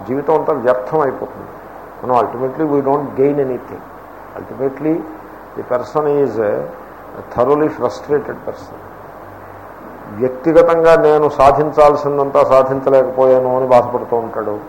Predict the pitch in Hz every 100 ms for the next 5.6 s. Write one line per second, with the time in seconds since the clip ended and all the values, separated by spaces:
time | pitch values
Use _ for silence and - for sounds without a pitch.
0 | - - - - - - - - 139 170
1 | 170 170 170 170 160 147 143 135 139 143
2 | 147 147 147 139 139 - 123 139 139 127
3 | 123 131 131 131 127 127 127 123 120 127
4 | 123 120 127 120 - 123 135 131 - 127
5 | 127 120 117 113 107